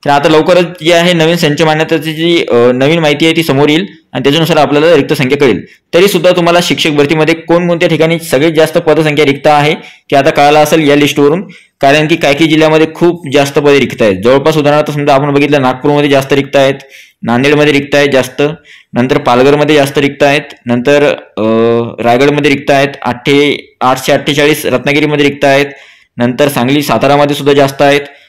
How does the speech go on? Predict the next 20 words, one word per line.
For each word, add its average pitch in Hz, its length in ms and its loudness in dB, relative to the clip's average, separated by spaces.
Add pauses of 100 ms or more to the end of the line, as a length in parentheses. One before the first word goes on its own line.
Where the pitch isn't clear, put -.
(240)
म्हणजे 143 180 0
जवळपास 160 380 2
कोकण 160 380 -2
एरिया 170 200 4
जो 160 120 2
आहे, 151 100 4
कोकण 139 320 0
एरियामध्ये 156 320 2
जास्तीत 147 300 -2
जास्त 156 220 -2
पदे 139 220 0
रिक्त - 220 -2
आहेत. 101 180 0
यवतमाळमध्ये 151 640 0
सुद्धा 151 220 -2
तेराशे 143 380 0
सात 143 160 0
पदे 139 220 0
रिक्त 143 180 -2
आहेत. 143 160 2